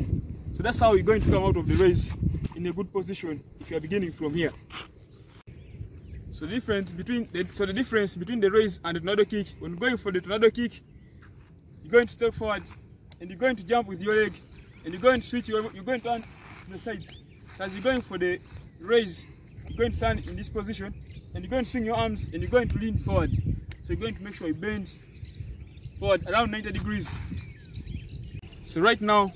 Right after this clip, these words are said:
we're going to begin our raise progression step by step. And before we begin,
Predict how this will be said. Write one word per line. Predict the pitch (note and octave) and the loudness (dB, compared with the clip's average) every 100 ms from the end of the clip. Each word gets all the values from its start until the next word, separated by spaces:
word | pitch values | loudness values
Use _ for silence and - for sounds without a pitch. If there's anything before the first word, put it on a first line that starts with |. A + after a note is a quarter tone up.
| - | -8
we're | D#3 | 0
going | F#3+ B3 | 4 4
to | E3+ | 2
begin | E3+ A3 G3+ - - - | 0 0 0 -4 -8 2
our | G3 G#3 | 6 10
raise | G#3 F3 | 8 6
progression | - G#3 F#3 G3+ F#3+ F3 C#3 - - - - | 4 6 8 8 8 6 0 -4 -12 -12 -12
step | - - A#3 | -6 0 2
by | F3 | 2
step. | D#3 - F#3+ D#3+ - - - - | 2 6 6 6 -4 -20 -10 -2
And | F#3 | -2
before | F3+ C4 | 4 4
we | G3 | 4
begin, | F#3+ A#3+ | 2 2